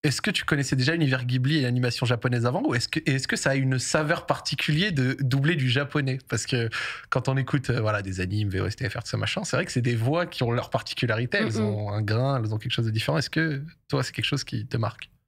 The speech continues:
Speaker 2: Alors, je sépare vraiment, je sépare vraiment les films d'animation et les animés. Déjà, c'est pas les mêmes codes de jeu.
Speaker 1: Ok.
Speaker 2: Eux-mêmes, euh, les seiyuu, ils, ils doublent pas de la même manière. Euh, je suis assez familiarisée aujourd'hui avec le, les animés et le japonais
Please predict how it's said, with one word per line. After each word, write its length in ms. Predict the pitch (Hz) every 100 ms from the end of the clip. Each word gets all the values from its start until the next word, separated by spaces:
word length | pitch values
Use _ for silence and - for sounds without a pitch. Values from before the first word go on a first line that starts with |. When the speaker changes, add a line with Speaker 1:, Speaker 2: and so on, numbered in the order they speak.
| _ -
Speaker 2:
Alors, 280 | 185 185
je 60 | 185
sépare 400 | - 214 220 202
vraiment, 520 | 185 208 214 214 247 - _ _ _
je 60 | -
sépare 320 | 196 190 190
vraiment 480 | 180 202 202 208 202
les 240 | 180 175
films 240 | 170 208 190
d'animation 640 | 185 180 175 170 190 202 - _ _ _ -
et 100 | 190
les 140 | 180
animés. 280 | 175 170 170 _ _ _ _ _ _ _
Déjà, 180 | 175 190
c'est 120 | -
pas 80 | 190
les 60 |
mêmes 200 | 185 180
codes 180 | 170 180
de 120 | 170
jeu. 320 | 175 180 208 -
Speaker 1:
Ok. 200 | 123 - - - _ _
Speaker 2:
Eux-mêmes, 300 | 196 196 202
euh, 100 | 175
les 100 | 170
seiyuu, 440 | 170 175 190 196 185
ils, 340 | 170 170 - -
ils 80 | 165
doublent 180 | 165
pas 120 | - 190
de 60 |
la 80 | 175
même 160 | 170 165
manière. 440 | 170 165 175 - _ _ _ _ _ _ _ 185
Euh, 120 | 170
je 40 |
suis 220 | 165 - -
assez 280 | 208 - 233
familiarisée 680 | 202 190 185 190 185 190
aujourd'hui 380 | 196 170 175 180
avec 200 | 185 170
le, 440 | 170 160 156 160 160
les 180 | 165 170
animés 260 | 170 175
et 40 | 175
le 80 |
japonais 480 | 160 170 175 175 175